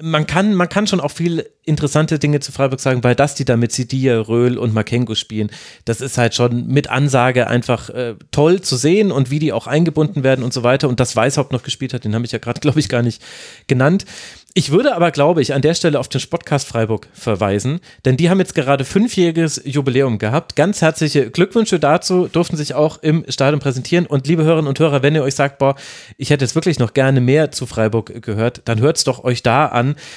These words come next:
weil ich glaube, wir, bevor wir uns jetzt Dinge aus, äh, den Fingern saugen, und es war halt auch wirklich dann unspektakulär und dann wollen wir das Spiel nicht größer machen,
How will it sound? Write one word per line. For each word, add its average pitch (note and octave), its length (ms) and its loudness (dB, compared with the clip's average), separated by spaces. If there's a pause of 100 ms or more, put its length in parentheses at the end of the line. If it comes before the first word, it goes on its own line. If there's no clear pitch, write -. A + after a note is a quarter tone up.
(140)
weil C3+ 180 2
ich C#3+ 100 -4
glaube, C#3 360 2
wir, D#3 400 0 (200)
bevor D3 260 0
wir C#3+ 60 2
uns C3 100 0
jetzt - 220 -4
Dinge D3+ 240 2
aus, C3 240 0
äh, A#2 180 -4
den A#2 420 -2
Fingern D#3 540 0
saugen, C3+ 480 2 (360)
und C3+ 200 2
es C3+ 180 -2
war D#3 220 2
halt D3 160 2
auch - 220 -4
wirklich C#3+ 260 -2
dann C3+ 160 0
unspektakulär A2 840 -2
und A2 200 -6
dann A2 360 -2
wollen B2 200 2
wir C3+ 80 2
das A#2+ 100 2
Spiel C3 200 0
nicht B2+ 180 0
größer D3 280 2
machen, B2+ 280 0